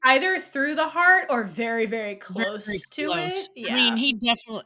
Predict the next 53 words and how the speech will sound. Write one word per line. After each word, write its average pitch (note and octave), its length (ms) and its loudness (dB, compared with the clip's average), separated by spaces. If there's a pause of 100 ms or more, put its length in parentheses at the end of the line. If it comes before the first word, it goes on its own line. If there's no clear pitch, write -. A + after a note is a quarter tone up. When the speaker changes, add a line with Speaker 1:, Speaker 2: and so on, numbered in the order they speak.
Speaker 2:
uh, G#3 440 -4
Speaker 1:
'Cause, - 100 0
like, G4 160 4
the - 80 6
Speaker 2:
like, G#3+ 140 0
Speaker 1:
heart D4 260 4
Speaker 2:
right A3+ 240 -4 (140)
here. B3 480 -6
Speaker 1:
Yeah, D#4+ 180 10
no, D4+ 140 8
I C#4+ 100 8
think D4 200 0
it C4+ 60 4
is C4 140 4
the A#3 80 2
heart, G#3+ 220 0
'cause A#3 100 -8
the A3+ 80 -10
heart's B3+ 240 -2
more A#3 140 -2
on G3 80 -6
your F#3+ 80 -6
right F#3 240 0
side, E3 260 -2
and F#3+ 80 -14
he F#3+ 140 -14
stabbed D#3 340 -6
her G3 80 -14
more D#3+ 200 -16
on C3 80 -16
the G3 40 -2
Speaker 2:
Yeah. E3 220 2
Speaker 1:
right G#2+ 80 -6
side. B2 320 -12
So, - 160 -12
yeah. D#3 100 -4
Speaker 2:
And G3+ 160 -2
then G3+ 140 0
it's, F#3+ 400 -2
it's F#3 180 -10
like F3+ 400 0 (260)
Speaker 1:
Oh A4+ 280 2
my - 80 0
God, G#4 320 4
that's - 180 -4
how - 160 -12
Libba - 400 -18
died. - 380 -10 (320)
Speaker 2:
Yeah. D4 680 12 (220)
Speaker 1:
<laughs> D#4 60 4
Elliot. C#4 280 8
Speaker 2:
Yep. B3+ 520 6 (840)
Elliot, D4+ 480 2